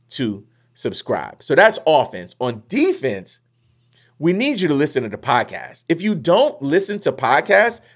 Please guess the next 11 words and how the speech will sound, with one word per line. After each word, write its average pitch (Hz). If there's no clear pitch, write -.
this 247
is 226
a 226
great 151
time. 120
You 185
can, 226
like, 170
catch 185
our 196
show 143